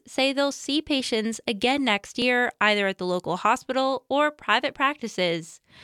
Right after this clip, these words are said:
For at least several weeks this winter, the region's closest abortion provider will be in Casper, more than four hours away.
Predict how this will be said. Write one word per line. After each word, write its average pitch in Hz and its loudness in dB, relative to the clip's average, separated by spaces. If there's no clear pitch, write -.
For 196 2
at 185 4
least 190 -2
several 220 2
weeks 247 -4
this 202 -4
winter, 202 0
the 226 2
region's 240 0
closest 277 -4
abortion 208 -2
provider 190 4
will 196 0
be 226 2
in 226 -2
Casper, 220 0
more 294 4
than 302 0
four 240 2
hours 180 2
away. 170 2